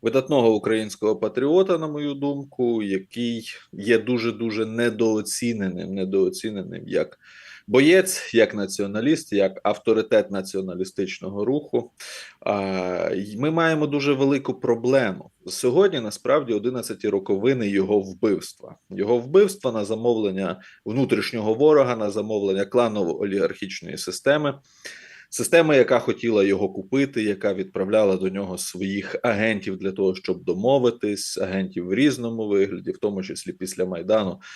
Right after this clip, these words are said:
До нього приїжджала Тетяна Чорновіл, пропонувала гроші, і не тільки.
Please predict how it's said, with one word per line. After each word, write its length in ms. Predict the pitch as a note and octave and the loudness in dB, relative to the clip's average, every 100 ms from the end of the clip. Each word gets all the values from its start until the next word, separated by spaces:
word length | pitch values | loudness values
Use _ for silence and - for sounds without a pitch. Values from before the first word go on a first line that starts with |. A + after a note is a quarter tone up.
| - - | -18 -8
До 80 | G#2 | -2
нього 260 | G#2+ F#2+ | 0 0
приїжджала 760 | F#2+ F2+ E2+ E2 E2 D2 C#2+ - | 0 -2 0 -2 -4 -4 -4 -4
Тетяна 500 | - F#2+ D#3 D3 B2 | -2 2 2 4 2
Чорновіл, 540 | - A2 A2+ A2+ G#2 | 2 0 0 -2 -2
пропонувала 640 | F#2+ F#2+ G2 F#2 F#2+ F2 E2+ | -2 -4 -4 0 2 2 0
гроші, 500 | G2 G#2 G2+ F#2+ F2+ | 2 0 0 -6 -8
і 60 | |
не 160 | F#2+ A2 | -8 -10
тільки. 420 | - G#2+ - - | -4 -4 -2 -8